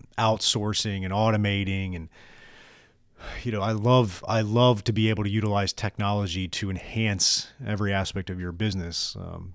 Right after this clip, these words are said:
but, you know, it can get clunky, uh, or there can be mistakes, or there can be, um,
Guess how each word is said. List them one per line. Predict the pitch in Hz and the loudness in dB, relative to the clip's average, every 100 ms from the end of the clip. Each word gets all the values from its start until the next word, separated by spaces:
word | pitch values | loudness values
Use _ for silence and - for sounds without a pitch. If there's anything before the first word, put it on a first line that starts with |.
| - | 2
but, | 196 | 4
you | 170 | 6
know, | 165 | 6
it | 151 139 | 6 4
can | 147 | 6
get | 147 147 | 6 6
clunky, | 151 156 127 92 - - - - - | 8 8 6 -2 -6 -20 -20 -20 -8
uh, | 104 104 127 | -2 0 2
or | 127 | 6
there | 127 | 6
can | 127 | 8
be | 131 | 6
mistakes, | 127 - 135 107 - 101 | 6 8 6 6 2 -4
or | 98 104 | -2 0
there | 104 | 0
can | - 107 | 0 2
be, | 110 107 104 - - - _ | 4 4 2 -2 -18 -20 _
um, | 92 92 95 95 92 90 | -6 -2 0 0 -2 -4